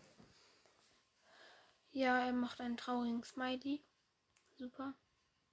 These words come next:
Oh, Brawler Mania nimmt auf, hat mich eingeladen.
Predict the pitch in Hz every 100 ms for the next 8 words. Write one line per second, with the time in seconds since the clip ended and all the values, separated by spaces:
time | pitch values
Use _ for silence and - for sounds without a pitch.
0 | _ _ _ _ _ _ _ _ _ _
1 | _ _ _ _ _ 285 277 277 - 262
2 | 262 262 262 269 277 277 269 262 262 -
3 | 262 269 - 269 262 - 277 254 254 254
4 | 262 262 262